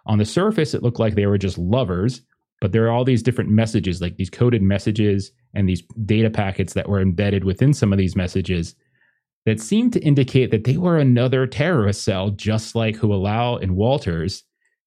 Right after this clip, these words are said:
and that they were planning to assassinate Lena Kova during some sort of charity art show at Kiana's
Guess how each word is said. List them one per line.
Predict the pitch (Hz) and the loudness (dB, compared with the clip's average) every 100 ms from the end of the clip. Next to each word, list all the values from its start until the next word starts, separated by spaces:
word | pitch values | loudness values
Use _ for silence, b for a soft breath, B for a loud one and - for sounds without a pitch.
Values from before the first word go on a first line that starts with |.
| _ | _
and | 107 110 | 2 2
that | 113 98 | 2 2
they | 135 | 2
were | 147 135 | 2 0
planning | - 131 135 127 | 0 2 4 4
to | 113 | 2
assassinate | 101 - 135 165 - 123 110 104 | -2 -2 0 0 2 2 2 2
Lena | 104 110 107 | 2 4 2
Kova | - 107 95 95 - | 2 0 0 -2 -2
during | 101 104 104 101 - | 0 2 2 -2 -6
some | - 120 135 | -2 2 2
sort | 131 113 | 2 2
of | 104 95 | 0 -2
charity | - 120 120 117 | -2 0 2 0
art | - 101 113 | 0 -2 -4
show | - 95 85 95 - - | -2 -2 -2 -4 -6 -8
at | 104 | -8
Kiana's | - - 104 107 104 | -6 -4 0 2 0